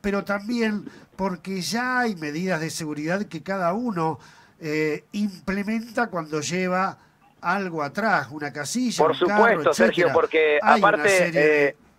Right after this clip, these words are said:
Speaker 1: de seguridades
Speaker 2: ¿sabés?
Speaker 1: que uno mismo
Speaker 2: Sa-
Speaker 1: tiene, porque uno mismo es el que corre el riesgo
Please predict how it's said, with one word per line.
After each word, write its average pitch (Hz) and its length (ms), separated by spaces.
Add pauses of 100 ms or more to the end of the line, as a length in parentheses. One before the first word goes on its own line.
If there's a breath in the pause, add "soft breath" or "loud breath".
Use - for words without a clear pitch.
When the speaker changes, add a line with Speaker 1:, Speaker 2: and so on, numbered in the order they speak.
(140)
Speaker 1:
de 160 140
seguridades 170 580
Speaker 2:
¿sabés? 175 280
Speaker 1:
que 160 140
uno 226 200
mismo 190 340
Speaker 2:
Sa- 160 60
Speaker 1:
tiene, 208 300
porque 156 340
uno 185 160
mismo 196 280
es 165 120
el 147 80
que 156 100
corre 175 320
el 165 80
riesgo 160 560